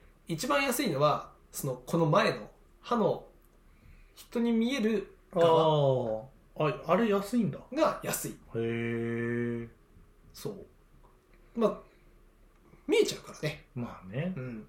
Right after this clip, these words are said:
Speaker 2: 裏は高いんだ。
Speaker 1: 裏は高い。見えないじゃん。
Speaker 2: しかもあれなの？その、効きも悪いのかな？
Speaker 1: あー、確かね、あん-、あ、それはわかんない。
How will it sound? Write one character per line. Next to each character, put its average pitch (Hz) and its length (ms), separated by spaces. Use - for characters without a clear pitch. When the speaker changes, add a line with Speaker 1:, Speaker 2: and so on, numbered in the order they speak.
Speaker 2:
裏 185 240
は 247 200
高 208 280
い 196 40
ん 123 140
だ。 - 80
Speaker 1:
裏 240 160
は 233 100
高 - 240
い。 107 120
見 262 100
え 302 40
な 208 80
い 139 60
じ 139 80
ゃ - 40
ん。 - 20
Speaker 2:
し - 60
か - 120
も 139 60
あ - 20
れ 165 140
な 196 60
の？ 139 200
そ - 160
の、 110 100
効 104 200
き - 300
も 220 220
悪 180 240
い 151 60
の 107 80
か - 120
な？ 107 60
Speaker 1:
あ 135 220
ー、 - 20
確 - 180
か 143 60
ね、 104 160
あ 123 120
ん-、 294 560
あ、 151 100
そ 185 120
れ 185 40
は 170 60
わ 165 40
か 185 80
ん 156 60
な 139 60
い。 - 40